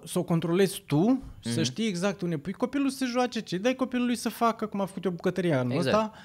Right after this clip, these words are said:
Speaker 1: Uh, unde o să fie poziționat, cum îți pică lumina, tu să știi, nu atunci să te apuci, că stai că nu pică lumina, mai stați un pic. Uh, mai ai un copil de la doi ani jumătate, trei ani în studio.
Speaker 2: Da.
Speaker 1: Nu-ți mai este gândul la nicio lumină, crede-mă.
Speaker 2: Da.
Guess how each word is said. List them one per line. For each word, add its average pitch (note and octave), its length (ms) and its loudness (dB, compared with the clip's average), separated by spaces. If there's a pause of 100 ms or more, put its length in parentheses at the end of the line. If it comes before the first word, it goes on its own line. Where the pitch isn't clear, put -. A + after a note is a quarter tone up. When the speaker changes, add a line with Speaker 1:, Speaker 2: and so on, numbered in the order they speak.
(400)
Speaker 1:
Uh, F3 440 2
unde A#3+ 180 4
o C4 40 4
să C4 120 -4
fie A#3 240 -2
poziționat, G#3+ 540 -2
cum D#3 200 -4
îți G3 160 -4
pică A3 240 -2
lumina, G#3 800 0
tu D#3 100 -14
să F3+ 180 -4
știi, G3 220 -10
nu G#3+ 140 -2
atunci A#3+ 320 -2
să F#3 300 -2
te F3 160 -2
apuci, - 380 -4
că E3+ 220 -2
stai F#3+ 240 -2
că - 120 -10
nu F#3+ 160 -6
pică - 320 -10
lumina, F3+ 340 -2
mai F3+ 140 -4
stați F#3+ 280 4
un F#3+ 60 4
pic. - 220 -6 (160)
Uh, A3+ 460 -2 (100)
mai A3+ 240 2
ai A#3+ 60 2
un A#3+ 80 0
copil A3+ 300 0
de G#3+ 80 2
la G#3+ 120 4
doi G#3 160 2
ani G#3+ 80 2
jumătate, G3+ 320 0
trei G3+ 100 2
ani G3+ 180 2
în F#3 60 0
studio. E3+ 440 2 (120)
Speaker 2:
Da. G#2 320 2 (880)
Speaker 1:
Nu-ți G3+ 560 2
mai A3+ 120 6
este G#3+ 220 2
gândul G#3+ 260 2
la G3+ 80 4
nicio G#3 220 2
lumină, F3+ 360 8
crede-mă. C#3+ 480 6 (120)
Speaker 2:
Da. G#2 280 2